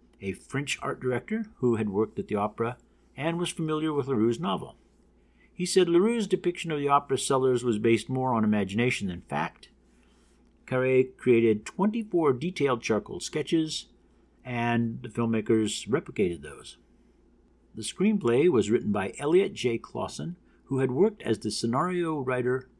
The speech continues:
of director Rupert Julian since nineteen sixteen. His first script was a close adaptation of Leroux and included scenes from the novel that never appeared in the film,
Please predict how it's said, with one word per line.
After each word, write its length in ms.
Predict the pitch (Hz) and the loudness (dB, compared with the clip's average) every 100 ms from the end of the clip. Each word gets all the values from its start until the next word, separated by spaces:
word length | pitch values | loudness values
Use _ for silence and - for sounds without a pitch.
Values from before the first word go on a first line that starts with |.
| _ - | _ -8
of 240 | 107 95 | -8 -6
director 580 | 98 131 - 131 113 - | -4 -4 0 0 0 -2
Rupert 320 | 117 127 - | -6 -6 -8
Julian 480 | 98 160 139 110 123 - _ | -2 0 2 -2 -6 -12 _
since 300 | - 123 - | -6 -4 -2
nineteen 320 | 110 104 120 | -2 0 -2
sixteen. 540 | - 214 - 85 69 - _ _ _ _ _ _ _ _ | -4 -4 -2 -4 -4 -18 _ _ _ _ _ _ _ _
His 240 | 165 165 | -4 -2
first 360 | - - 262 247 | -4 -8 -6 -6
script 360 | - 147 143 - | -2 -2 -2 -2
was 140 | 120 | 0
a 80 | 117 | -2
close 420 | - 196 214 - | -4 -4 -4 -4
adaptation 720 | 151 143 135 - 131 127 127 | -6 -6 -6 0 0 0 -8
of 100 | 104 | -6
Leroux 440 | 104 107 127 104 117 | 0 4 6 6 2
and 160 | 123 | -4
included 380 | 127 151 190 175 | -6 -2 -2 -2
scenes 280 | - 160 143 | -6 -6 -6
from 120 | 117 | -6
the 80 | 113 | -4
novel 480 | 117 120 95 104 - _ _ - | 0 2 0 -4 -8 _ _ -8
that 120 | 107 | -2
never 260 | 127 185 151 | 0 2 2
appeared 400 | 135 135 110 110 | 2 4 4 2
in 80 | 107 | 0
the 80 | |
film, 360 | 107 196 - | 0 -2 -4